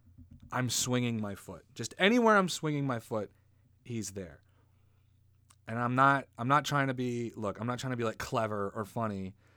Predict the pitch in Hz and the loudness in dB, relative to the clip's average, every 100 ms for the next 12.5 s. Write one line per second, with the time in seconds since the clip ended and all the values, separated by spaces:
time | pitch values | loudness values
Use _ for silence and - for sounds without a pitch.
0 | _ - 104 98 92 104 101 101 98 117 | _ -4 -2 -2 -4 -4 -2 -2 -2 -2
1 | 120 - 147 139 127 120 139 139 123 113 | -2 0 2 2 2 4 2 2 -2 -2
2 | 110 - _ _ _ 110 107 143 135 131 | -4 -8 _ _ _ -12 -4 0 0 -2
3 | 113 123 104 - 156 120 110 - - _ | -4 -6 -2 0 2 2 -2 -14 -18 _
4 | _ _ - 117 113 113 113 131 - 139 | _ _ -6 -4 0 0 2 2 2 0
5 | 123 139 135 113 135 127 117 131 143 143 | 0 0 0 0 0 -2 0 2 4 4
6 | 170 156 185 190 208 220 240 262 233 214 | 2 4 6 8 10 8 8 8 6 4
7 | 254 381 494 508 - - - 156 151 123 | 10 12 12 12 10 -4 -4 -6 -8 -8
8 | - - - - 139 156 160 147 127 123 | -14 -20 -20 0 2 2 0 0 0 0
9 | 123 101 98 92 92 107 110 135 123 - | -2 -6 -8 -12 -10 -8 -2 -2 -4 -8
10 | 156 - _ _ _ _ _ _ _ _ | -12 -12 _ _ _ _ _ _ _ _
11 | _ - - - - _ _ _ _ _ | _ -20 -20 -20 -20 _ _ _ _ _
12 | - 131 156 170 170 | -6 0 2 2 -2